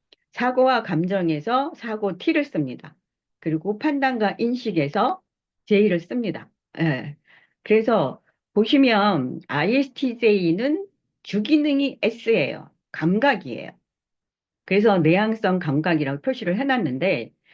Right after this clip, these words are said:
제가 이제 주기능과 열등기능은 설명을 드렸지만 여기에 보면 보조기능과 삼 차 기능이 있어요. 그럼 아이에스티제이에 S가 주기능이고 T가, T도 이 사람이 쓰고 있잖아요.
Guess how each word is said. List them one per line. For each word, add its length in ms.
제가 220
이제 200
주기능과 720
열등기능은 840
설명을 460
드렸지만 760
여기에 320
보면 300
보조기능과 680
삼 200
차 200
기능이 340
있어요. 580
그럼 240
아이에스티제이에 1500
S가 580
주기능이고 1040
T가, 800
T도 240
이 80
사람이 260
쓰고 240
있잖아요. 580